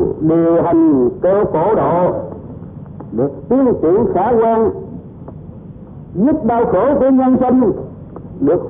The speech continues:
xoa dịu. Chúng ta mới thực hành đúng câu đem đạo cứu đời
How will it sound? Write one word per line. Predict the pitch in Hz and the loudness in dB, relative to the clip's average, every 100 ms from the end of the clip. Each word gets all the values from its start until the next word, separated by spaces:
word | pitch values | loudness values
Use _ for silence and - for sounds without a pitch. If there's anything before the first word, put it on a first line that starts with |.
| - | -2
xoa | 508 247 | 0 2
dịu. | 208 349 415 494 440 - - - - - - - - - - - - - - | 4 4 6 4 2 -2 -12 -16 -16 -16 -16 -16 -18 -18 -16 -16 -16 -14 -2
Chúng | 220 226 | 0 2
ta | - 196 202 190 180 - | 0 0 2 0 -2 -4
mới | - 403 - | 0 0 2
thực | 175 170 - | -2 -2 -2
hành | 160 156 123 107 - | 2 4 4 2 2
đúng | 226 254 | 2 2
câu | 226 220 220 170 - - - - - - - - - | 2 2 2 2 -4 -14 -16 -16 -16 -16 -16 -14 -4
đem | 151 175 185 | 0 4 4
đạo | 175 127 175 175 | 2 2 0 2
cứu | 240 233 | 2 2
đời | 131 117 | 2 0